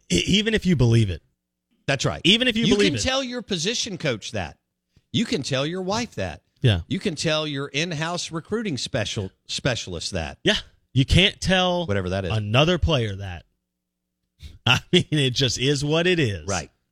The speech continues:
Speaker 1: I don't know how else to explain. And, and to be very clear, Dylan Johnson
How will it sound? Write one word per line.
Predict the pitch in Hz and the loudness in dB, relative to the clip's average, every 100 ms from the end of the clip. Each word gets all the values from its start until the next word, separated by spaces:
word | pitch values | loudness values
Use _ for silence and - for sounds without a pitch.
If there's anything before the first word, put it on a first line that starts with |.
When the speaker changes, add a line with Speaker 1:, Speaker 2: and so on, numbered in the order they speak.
| _ | _
Speaker 1:
I | 117 143 | 4 4
don't | 151 | 2
know | 135 131 | 0 2
how | 139 156 | 4 4
else | 160 - | 2 -2
to | |
explain. | 139 170 165 | -2 0 0
And, | 175 - _ - | 0 -2 _ 0
and | 175 156 - _ | 0 0 -8 _
to | 175 | 2
be | 175 190 | 4 4
very | 196 190 | 2 2
clear, | - 151 170 _ _ - 107 | -2 -2 -4 _ _ -8 4
Dylan | 156 220 208 | 6 6 2
Johnson | 131 131 151 190 185 | 0 0 0 0 -4